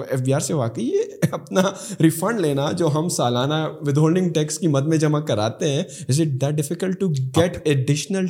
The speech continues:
Speaker 1: taxes that we have paid after adjusting the taxes at the end of the tax year؟
Speaker 2: Uphill task, very difficult۔
Speaker 1: ہاں۔
Speaker 2: You know، نہیں دیتے۔ میں نے بتایا تھا نا وہ سوزوکی والوں کو نہیں دے رہے تھے۔
Speaker 1: ہاں۔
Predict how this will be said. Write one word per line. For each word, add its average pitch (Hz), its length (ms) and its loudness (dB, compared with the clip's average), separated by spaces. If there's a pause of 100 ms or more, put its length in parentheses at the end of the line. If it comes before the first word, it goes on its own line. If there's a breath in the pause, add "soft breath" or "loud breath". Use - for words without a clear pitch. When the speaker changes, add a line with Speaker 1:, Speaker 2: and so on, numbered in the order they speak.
(100)
Speaker 1:
taxes 143 340 -2
that 131 120 0
we 147 100 0
have 139 300 -4
paid 160 180 0 (460 loud breath)
after 170 280 2
adjusting 139 440 0
the 156 220 -2
taxes 175 380 -2 (140)
at 143 140 -2
the 139 140 -2
end 143 100 -2
of 147 60 -4
the 151 180 0
tax 143 260 -2
year؟ 214 120 -2 (380)
Speaker 2:
Uphill 120 320 0
task, - 560 -10 (200)
very 117 140 2
difficult۔ 80 460 -8
Speaker 1:
ہاں۔ 104 380 0
Speaker 2:
You 92 80 2
know، 120 160 2 (220 loud breath)
نہیں 131 220 6
دیتے۔ 101 240 0
میں 90 140 -2
نے 123 60 2
بتایا 131 240 0
تھا 262 140 -8
نا 285 80 -8
وہ 277 80 -10
سوزوکی 139 320 -4
والوں 165 220 0
کو 165 60 0
نہیں 165 160 2
دے 151 160 2
رہے 127 80 -2
تھے۔ 127 80 -2
Speaker 1:
ہاں۔ 135 220 2